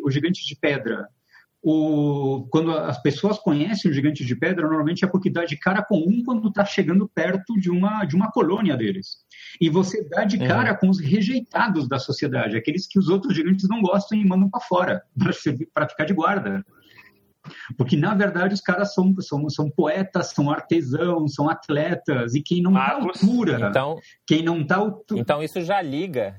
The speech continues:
Speaker 2: isso já liga com o próximo mito, né? Tipo, ah, os gigantes são todos malignos?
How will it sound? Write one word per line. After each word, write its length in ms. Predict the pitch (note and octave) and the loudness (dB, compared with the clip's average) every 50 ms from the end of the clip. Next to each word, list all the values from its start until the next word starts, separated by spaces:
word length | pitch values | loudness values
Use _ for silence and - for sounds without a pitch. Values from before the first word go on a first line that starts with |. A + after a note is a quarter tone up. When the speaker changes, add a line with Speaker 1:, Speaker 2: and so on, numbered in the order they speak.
| G#2+ - - | -16 -12 -10
Speaker 2:
isso 200 | B2 B2 - D#3 | -10 -8 -6 -4
já 140 | D3+ D#3 | -4 -2
liga 240 | C#3+ C3+ D3 D3 E3+ | -2 -4 -4 -6 -6
com 120 | - - G#3 | -6 -8 -8
o 40 | |
próximo 400 | - - F3+ F#3+ G3 - G3 E3 | -4 -2 -2 -2 -4 -6 -8 -8
mito, 300 | C#3 A#2+ G#2 F#2 - - | -6 -6 -6 -6 -8 -8
né? 160 | G2 G2 G2+ G2 | -8 -8 -8 -8
Tipo, 280 | - A#2 G2+ - A#2 | -10 -10 -6 -4 -2
ah, 120 | A#2+ B2+ B2 | 0 0 -2
os 100 | G2 F#2 | -4 -8
gigantes 340 | A2+ A2 A2+ C#3 D3+ C#3+ | -8 -6 -6 -6 -6 -6
são 140 | - D3+ B2+ | -8 -8 -8
todos 260 | - - C#3+ C3 A2 | -4 -4 -4 -4 -4
malignos? 760 | A#2+ B2 A#2 G#2 A2 D3 F3+ B2+ G#2+ F2+ E2 D#2+ - _ _ | -4 -4 -4 -4 -4 -6 -6 -6 -8 -10 -12 -14 -20 _ _